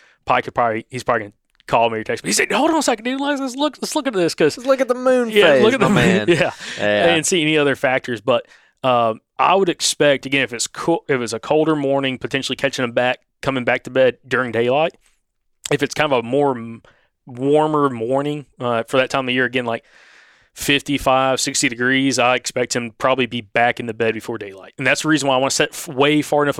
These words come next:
Speaker 1: below him, because, again, where I'm thinking he's coming from, and I have a very good, I have a pretty confident understanding of how he's getting into that bed.
Speaker 2: Mm-hmm.
Speaker 1: He's side hilling. He'll be side hilling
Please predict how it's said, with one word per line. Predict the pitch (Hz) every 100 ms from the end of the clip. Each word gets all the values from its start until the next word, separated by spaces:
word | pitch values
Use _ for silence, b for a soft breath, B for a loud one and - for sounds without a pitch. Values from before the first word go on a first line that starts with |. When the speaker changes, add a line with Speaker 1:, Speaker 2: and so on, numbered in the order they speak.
| -
Speaker 1:
below | 120 117 131
him, | 147
because, | 139 139
again, | 120 156 120
where | 113 123
I'm | 151
thinking | 180 175 156
he's | 147
coming | - 175 185
from, | 147 117 110
and | 127
I |
have | 120
a | 110
very | 110 123 151 156 135 _ _
good, | 156 151 147 -
I | _ _ b b b b 131
have |
a | 120
pretty | - - 190 185
confident | - 165 170 151
understanding | 139 - 147
of | 113
how | - 135
he's | 135 110
getting | 131 131
into | 131
that | 135 120
bed. | 135 160 _
Speaker 2:
Mm-hmm. | 113 107 104 104
Speaker 1:
He's | 147 147
side | - 139 147 135
hilling. | 127 117
He'll |
be | 139
side | 135 135 135
hilling | 131